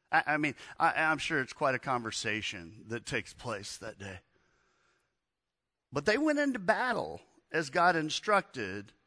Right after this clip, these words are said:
Gideon gives the order. They, they blow the trumpets. They, they break the pots. And they shout, "For the Lord and for Gideon." And Scripture says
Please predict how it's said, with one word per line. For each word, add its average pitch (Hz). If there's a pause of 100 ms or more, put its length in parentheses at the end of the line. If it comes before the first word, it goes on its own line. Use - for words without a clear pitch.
(720)
Gideon 240
gives 196
the 170
order. 131 (200)
They, 180
they 175
blow 196
the 233
trumpets. 151 (520)
They, 185
they 180
break 175
the 220
pots. - (720)
And 196
they 202
shout, 208 (320)
"For 220
the 214
Lord 277
and 233
for 220
Gideon." 175 (1600)
And 190
Scripture 254
says 185